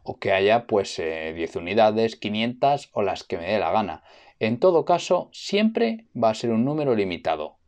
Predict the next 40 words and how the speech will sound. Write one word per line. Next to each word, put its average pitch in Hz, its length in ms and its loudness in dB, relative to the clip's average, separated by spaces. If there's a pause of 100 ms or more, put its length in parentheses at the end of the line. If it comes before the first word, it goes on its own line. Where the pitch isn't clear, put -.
(760)
¿Que 120 160 -4
para 127 320 2
qué 160 180 -2
quiero 170 240 2
gastarme 147 400 0
un 139 100 -2
dineral 131 440 0
en 123 100 -2
un 120 100 -2
archivo 120 440 -2
digital 113 680 0
cuando 104 460 0
puedo 107 260 2
conseguir 104 540 -2
una 98 160 -4
copia 98 240 -2
gratis 98 300 -2
en 98 120 -4
internet? 104 500 -2 (520)
Ahí 82 260 -4
ya 87 220 0
entra 98 460 0
en 107 80 -2
el 110 100 -4
criterio 101 340 -2
de 104 80 -2
cada 101 240 2
uno. 113 460 -2
Igual 90 320 -4
que 107 80 -2
hay 104 80 0
gente 107 500 -2
que 82 420 -6
pagaría 87 600 -2
millones 95 580 -4
de 107 60 -2
euros 92 240 0
por 80 160 -8
un 85 160 -10
Picasso, 98 580 0